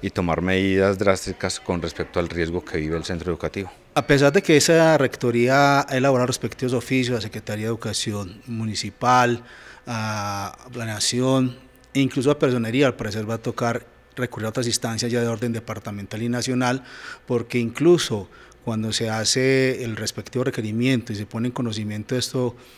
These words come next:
Speaker 2: a la gestión de riesgo departamental, la respuesta que dan es que ellos han hecho el res-, la respectiva solicitud a la Secretaría de Educación Municipal.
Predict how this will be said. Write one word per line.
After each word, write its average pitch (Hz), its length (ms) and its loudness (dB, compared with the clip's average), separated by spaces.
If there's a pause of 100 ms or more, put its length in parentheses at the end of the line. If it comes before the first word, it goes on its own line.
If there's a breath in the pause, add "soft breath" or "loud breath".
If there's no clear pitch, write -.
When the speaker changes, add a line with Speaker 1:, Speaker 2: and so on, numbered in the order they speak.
(180 loud breath)
Speaker 2:
a 107 180 -6
la 104 500 -8
gestión 110 240 -4
de 120 80 -4
riesgo 127 220 0
departamental, 117 840 -2 (240)
la 110 180 -4
respuesta 107 440 -4
que - 160 -8
dan 127 120 -2
es 120 160 -2
que 123 120 -4
ellos 120 180 -2
han 117 320 -6
hecho 117 420 -4 (320 loud breath)
el 101 120 -10
res-, 104 240 -8
la 110 140 -8
respectiva 110 420 -8
solicitud 117 440 0
a 170 40 6
la 143 40 4
Secretaría 110 300 -6
de 113 40 -4
Educación 101 360 -6
Municipal. 107 580 -2